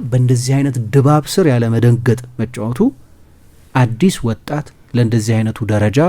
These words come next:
እንግዳ አይመስልም" የሚል አስተያየት ሰጥተዋል። ግን ተመሳሳይ ነገር ጆዜ ሞሪኞ ከጥቂት ዓመታት በፊት ገብቷቸው ነበር። ጆዜ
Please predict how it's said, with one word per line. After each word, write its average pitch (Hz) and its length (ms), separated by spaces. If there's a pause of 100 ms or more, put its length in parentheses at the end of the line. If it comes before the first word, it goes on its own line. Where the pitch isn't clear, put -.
(200)
እንግዳ 120 380
አይመስልም" 90 540 (1080)
የሚል 117 340
አስተያየት 127 300
ሰጥተዋል። 110 400
ግን 190 160 (360)
ተመሳሳይ 277 560
ነገር 180 260 (560)
ጆዜ 151 320
ሞሪኞ 147 380
ከጥቂት 123 380
ዓመታት 98 300
በፊት 123 260
ገብቷቸው 98 560
ነበር። 85 260 (1300)
ጆዜ 123 260